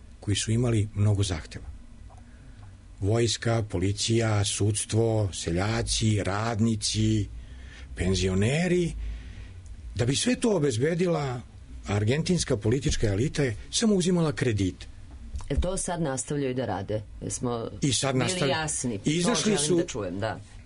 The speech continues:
Speaker 2: Da li smo jasni sad?
Speaker 1: Da. I vraćam se na staru priču o odgovornosti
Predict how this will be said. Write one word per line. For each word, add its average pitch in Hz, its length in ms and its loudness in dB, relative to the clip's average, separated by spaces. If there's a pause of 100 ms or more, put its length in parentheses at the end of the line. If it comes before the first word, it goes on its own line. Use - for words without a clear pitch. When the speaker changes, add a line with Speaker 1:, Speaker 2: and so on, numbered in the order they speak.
(400)
Speaker 2:
Da 117 100 -4
li 110 60 -4
smo - 160 -2
jasni 123 460 -2
sad? - 300 -10
Speaker 1:
Da. 120 320 2 (920)
I 143 120 4
vraćam 190 440 2
se 170 160 2
na 151 180 2
staru 170 440 0
priču 120 400 0 (420)
o 113 120 4
odgovornosti 135 1120 2